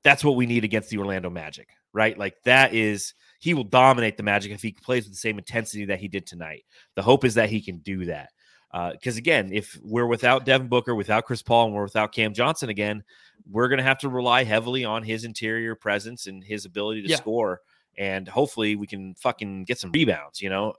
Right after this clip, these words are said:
Speaker 1: Looking at this team, the way, the way that rebound, the way that they rebound, uh, they're currently twenty-second in the league i-, in total rebounds, twenty-seventh on offensive rebounds. So this is a team that we should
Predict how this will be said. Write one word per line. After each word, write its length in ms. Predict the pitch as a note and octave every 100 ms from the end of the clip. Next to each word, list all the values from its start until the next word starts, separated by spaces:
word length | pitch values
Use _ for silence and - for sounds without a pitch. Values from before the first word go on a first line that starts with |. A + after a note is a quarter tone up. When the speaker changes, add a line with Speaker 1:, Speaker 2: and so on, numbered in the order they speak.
| G#2+
Speaker 1:
Looking 240 | A#2+ C3
at 120 | A#2
this 180 | B2+ B2
team, 340 | - C3 C3 B2+ _ - -
the 80 | G2+
way, 180 | A2 A#2
the 180 | G2+
way 140 | A2+ B2
that 100 | A#2+
rebound, 460 | B2 A#2+ A#2+ G2+
the 80 | G2+
way 160 | G#2 B2
that 220 | A2+ F2+
they 160 | A2+ A#2+
rebound, 600 | A#2 B2 A#2+ A#2+ A#2 A#2 _ _ _ -
uh, 220 | F2+ F#2
they're 180 | F#2 G2+
currently 400 | - C3 B2+ A#2
twenty-second 680 | - A#2+ A#2+ - A#2 A#2
in 40 | G#2
the 80 | G#2
league 300 | A2+ A#2+ G#2+
i-, 240 | E2+ F2+ _ _
in 180 | A2 G#2+
total 280 | A2+ A2
rebounds, 600 | G#2 A2+ A#2 A2+ A2 - - _ _ _ _ _ _ _ -
twenty-seventh 600 | - C3+ B2 - A#2 A#2
on 140 | G#2+ G2
offensive 420 | A2 A#2 A2 G#2+
rebounds. 420 | A2+ A2+ A2+ A2 - - -
So 120 | - A#2+
this 100 | C3+
is 40 |
a 40 |
team 280 | D#3+ F3 F#3
that 100 | C3+
we 100 | A#2+
should 220 | A#2 G2+